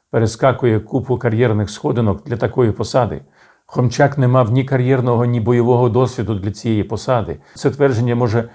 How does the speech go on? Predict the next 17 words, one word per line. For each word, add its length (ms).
здаватися 600
дивним, 460
він 240
же 140
був 240
в 80
Іловайську, 640
он 160
як 220
його, 400
е, 340
розхвалював 640
Коломойський 640
та 120
один 260
плюс 240
один. 280